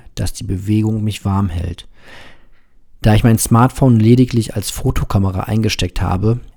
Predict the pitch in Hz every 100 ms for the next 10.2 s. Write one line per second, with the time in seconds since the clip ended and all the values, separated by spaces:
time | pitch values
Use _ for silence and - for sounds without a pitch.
0 | - - 98 98 117 - 110 110 107 -
1 | 107 - 110 95 - 107 110 - 104 -
2 | 107 - 110 104 107 104 98 95 95 92
3 | - 117 - 104 101 - 107 - 98 92
4 | 98 - - - 110 104 95 117 - -
5 | - - - 139 120 110 104 110 131 120
6 | - - 92 - 110 110 - 101 92 92
7 | 101 107 113 - 95 87 95 - 120 110
8 | 113 110 - 120 - 101 - 107 104 117
9 | 104 101 98 - 113 - 98 120 139 110
10 | 110